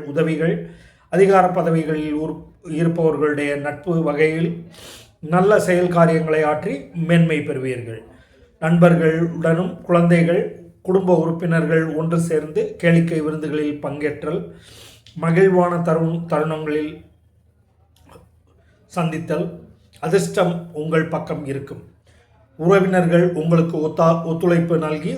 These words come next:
உங்களுடைய காரியங்களுக்கு உறுதுணையாக இருக்கக்கூடும். படிக்கும் மாணவர்களுக்கு கல்வி, கேள்வி, வேலைவாய்ப்பு, பதவிகள் கிட்டக்கூடும். குடும்ப உறுப்பினர்களுக்கு சுப நிகழ்வுகள் மேற்கூறிய தேதிகளில்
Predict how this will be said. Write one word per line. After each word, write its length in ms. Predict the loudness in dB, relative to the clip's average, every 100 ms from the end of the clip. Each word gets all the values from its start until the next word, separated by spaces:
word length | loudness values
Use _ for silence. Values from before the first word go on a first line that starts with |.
| -6
உங்களுடைய 540 | -2 0 2 2 0
காரியங்களுக்கு 680 | 0 0 0 -2 -4 -2 -2 -2 -6
உறுதுணையாக 540 | -6 -4 -4 -2 -2 -2
இருக்கக்கூடும். 600 | -6 -8 -12 -16 -14 -14 -18 _ -20 -20 _ _ -2
படிக்கும் 340 | 0 2 2
மாணவர்களுக்கு 800 | 2 2 2 2 2 0 0 -2
கல்வி, 420 | 0 0 0 -4
கேள்வி, 460 | -2 -2 -2 -2 -4 -4
வேலைவாய்ப்பு, 760 | -2 0 0 -2 -2 -4 -2 -2 -2 -6 -8
பதவிகள் 540 | -6 -4 -4 -4 -2 -4 -8
கிட்டக்கூடும். 600 | -12 -8 -8 -8 -10 -12 -18 _ _ _ _ 0
குடும்ப 280 | 0 2 0
உறுப்பினர்களுக்கு 760 | 0 0 2 2 2 2 -2 -4
சுப 360 | -4 -2 2 2 0 -4
நிகழ்வுகள் 680 | -6 0 2 2 0 0 -2 -6 -6
மேற்கூறிய 500 | -2 -2 -2 -2 -2
தேதிகளில் 580 | -2 -2 0 -2 -2 -4